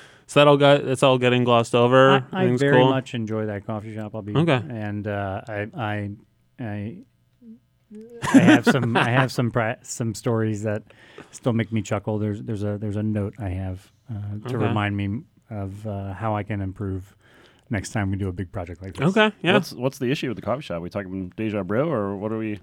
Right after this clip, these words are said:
Speaker 1: Oh, I wouldn't say anybody's
Speaker 2: I think there's
Speaker 1: name
Speaker 2: an issue,
Speaker 1: specifically.
Speaker 2: I think there's an
Speaker 3: I
Speaker 2: issue
Speaker 3: find
Speaker 2: with
Speaker 3: it harder
Speaker 2: com-
Speaker 3: to follow along if you don't say their
Speaker 1: <laughs>
Speaker 3: names.
Speaker 1: No, no, I,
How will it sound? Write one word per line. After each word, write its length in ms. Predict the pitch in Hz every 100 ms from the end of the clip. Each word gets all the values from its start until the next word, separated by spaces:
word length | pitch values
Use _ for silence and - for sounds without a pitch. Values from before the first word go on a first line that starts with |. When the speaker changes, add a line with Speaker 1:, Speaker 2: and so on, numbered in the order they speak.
| _
Speaker 1:
Oh, 100 | 202
I 180 | 156 151
wouldn't 440 | 190 151 127 117
say 300 | - - 135
anybody's 500 | 127 127 127 123 117
Speaker 2:
I 60 | 120
think 20 |
there's 280 | 123 147 143
Speaker 1:
name 80 | 131
Speaker 2:
an 60 | 202
issue, 100 | 175
Speaker 1:
specifically. 520 | 123 139 139 135 127 131
Speaker 2:
I 80 |
think 160 | - 233
there's 120 | 226
an 60 | 185
Speaker 3:
I 60 | -
Speaker 2:
issue 140 | 147
Speaker 3:
find 100 | 170
Speaker 2:
with 80 | 131
Speaker 3:
it 40 |
harder 180 | 127 135
Speaker 2:
com- 60 | 131
Speaker 3:
to 60 |
follow 300 | 139 135 147
along 300 | 147 151 180
if 100 | 131
you 60 | 143
don't 220 | 139 185
say 100 | 139
their 160 | 135 113
Speaker 1:
<laughs> 140 | 113
Speaker 3:
names. 200 | 113 113
Speaker 1:
No, 200 | 180 160
no, 80 | 139
I, 240 | 127 127